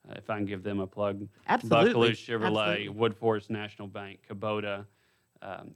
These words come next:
Speaker 1: Guarantee, uh, Cons-, Guarantee Bank and Trust, Consolidated Communications, uh, and Bud Light, um, among many,
Speaker 2: Wow.
Speaker 1: many
Speaker 2: All of
Speaker 1: others.
Speaker 2: those,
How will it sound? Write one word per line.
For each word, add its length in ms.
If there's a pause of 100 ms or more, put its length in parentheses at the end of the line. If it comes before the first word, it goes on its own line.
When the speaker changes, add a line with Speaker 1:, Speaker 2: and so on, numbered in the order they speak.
Speaker 1:
Guarantee, 840 (440)
uh, 100 (160)
Cons-, 300 (140)
Guarantee 360
Bank 260
and 80
Trust, 340
Consolidated 640
Communications, 880 (500)
uh, 100 (280)
and 160
Bud 220
Light, 340 (260)
um, 260 (140)
among 320
many, 140
Speaker 2:
Wow. 360
Speaker 1:
many 160
Speaker 2:
All 240
of 120
Speaker 1:
others. 40 (340)
Speaker 2:
those, 40